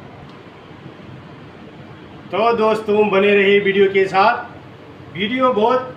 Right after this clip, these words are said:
अच्छी होने वाली है। अब हम आगे आपको बताने वाले हैं हम आगे और किस तरह से अच्छी से अच्छी टमाटो सॉस बनाने वाले हैं। देखो, इसके लिए हम करने वाले हैं अब चॉप लीक and celery, कैरेट, ऑनियन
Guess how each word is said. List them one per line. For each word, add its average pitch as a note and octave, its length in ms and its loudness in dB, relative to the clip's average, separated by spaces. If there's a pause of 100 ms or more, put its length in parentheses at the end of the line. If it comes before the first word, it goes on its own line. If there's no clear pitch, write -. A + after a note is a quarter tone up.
अच्छी F#3+ 280 -10
होने G#3 260 2
वाली G#3 280 4
है। G3+ 240 2 (460)
अब G3+ 200 -2
हम G#3 300 -4 (320)
आगे G3+ 300 2
आपको G#3+ 320 0
बताने F#3+ 360 0
वाले F#3 340 0
हैं F#3 400 0
हम F#3 260 -4 (200)
आगे A3+ 300 -4
और A3 320 -2 (340)
किस C4 180 -10
तरह C4+ 200 2
से B3+ 160 -4
अच्छी A3+ 280 -6
से A3 160 -2
अच्छी G#3+ 220 -6
टमाटो G3 380 -4
सॉस F#3 200 -6
बनाने F#3 320 0
वाले E3+ 220 -4
हैं। G#3 180 -2 (340)
देखो, G#3 300 2
इसके G#3 300 2
लिए G3 200 2
हम F3+ 200 0
करने F3+ 340 0
वाले F3+ 240 2
हैं F3 80 4
अब E3+ 260 -4 (100)
चॉप G3+ 440 0 (200)
लीक A#3 500 0
and G#3 240 0
celery, G3 560 0
कैरेट, F#3+ 640 0
ऑनियन F#3 640 -2